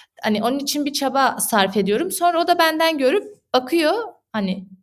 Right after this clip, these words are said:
o da çöpünü yere atmaması gerektiğinin farkına varıyor. Sonra onun farkına vardıktan sonra o da yer-, yere çöpünü atmıyor. Bu şekilde birbirimizi çok etkilediğimizi düşünüyorum akran olarak.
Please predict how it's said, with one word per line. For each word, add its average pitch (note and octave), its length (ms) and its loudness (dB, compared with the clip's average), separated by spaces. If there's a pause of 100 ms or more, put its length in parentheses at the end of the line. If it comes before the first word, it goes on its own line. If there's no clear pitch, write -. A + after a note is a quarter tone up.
(140)
o B3+ 120 2
da F4+ 100 2
çöpünü A3 340 0
yere F#3 140 4
atmaması F#3 460 0
gerektiğinin F#3 500 -2
farkına F3+ 500 -2
varıyor. G3+ 640 -4
Sonra D4+ 260 0
onun D#4+ 160 -4
farkına D#4 720 -4
vardıktan C4 540 0
sonra F4+ 220 0
o D#4 40 -6
da E4 40 2
yer-, C#4+ 300 -2 (120)
yere D4 220 0
çöpünü - 320 -4
atmıyor. G3 560 -2 (720)
Bu A#3+ 180 -4
şekilde F4 420 -2
birbirimizi D#4 580 -2
çok D#4 220 -2
etkilediğimizi A3 640 -2
düşünüyorum F3+ 400 -4
akran F#3 520 -4 (180)
olarak. F3 540 -6